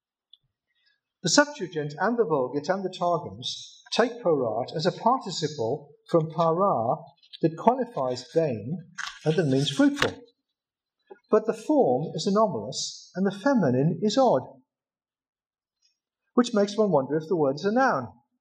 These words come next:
Porat might also make you think of Ephraim. Back in Genesis forty-one, when Ephraim was born, Joseph already linked his name with the verb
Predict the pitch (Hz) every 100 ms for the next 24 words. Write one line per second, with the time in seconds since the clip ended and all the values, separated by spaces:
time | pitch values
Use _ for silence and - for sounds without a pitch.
0 | _ _ _ _ _ _ _ - - _
1 | _ _ - 175 139 190 123 143 - -
2 | _ 151 156 143 165 - 135 123 127 -
3 | 175 131 127 170 160 277 294 233 143 120
4 | 98 - _ _ _ _ _ _ _ _
5 | _ _ _ _ - - 226 233 175 185
6 | 170 165 - 170 156 143 165 226 147 147
7 | 208 - 151 135 123 120 220 131 139 240
8 | - - - 220 - 165 147 170 151 254
9 | 180 131 196 190 185 160 143 202 214 160
10 | 185 196 196 320 247